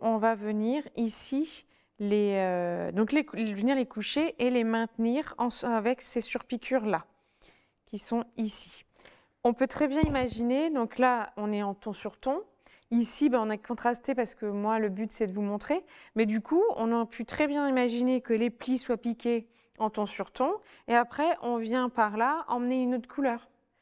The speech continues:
Genre du noir, ou enfin peu importe. Ou alors du ton sur ton si vous voulez. Mais, euh, l'idée, c'est du coup de créer une, une nouvelle matière et aussi jouer avec les couleurs si vous en avez envie.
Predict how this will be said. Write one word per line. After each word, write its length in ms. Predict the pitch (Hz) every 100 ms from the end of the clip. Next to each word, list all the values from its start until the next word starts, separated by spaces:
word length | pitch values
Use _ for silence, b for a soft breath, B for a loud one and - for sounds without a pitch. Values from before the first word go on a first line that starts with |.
| _ _ -
Genre 140 | 190
du 160 | 185 180
noir, 420 | 170 202 214 196
ou 60 |
enfin 220 | 175 190 180
peu 140 | -
importe. 420 | 214 208 170 - -
Ou 180 | 254 247
alors 220 | 202 254
du 100 | 220
ton 140 | -
sur 240 | 190 - 190
ton 100 | 233
si 140 | -
vous 100 | 208
voulez. 160 | 208 247
Mais, 160 | 202 202 B B B
euh, 160 | 208 202
l'idée, 280 | 233 247 330
c'est 200 | - 220
du 160 | 208
coup 160 | 208 311
de 140 | 294
créer 360 | 247 - 277 302
une, 320 | 277 247 233
une 240 | - 233 240
nouvelle 220 | 240 240
matière 640 | 233 220 - 254 277 311 277 -
et 160 | 240
aussi 480 | - 233 - - 277
jouer 320 | 254 254 262
avec 300 | 240 214 214
les 80 | 220
couleurs 320 | - 214 262
si 160 | - 226
vous 100 | 214
en 80 | 214
avez 180 | 214 214
envie. 380 | 202 190 156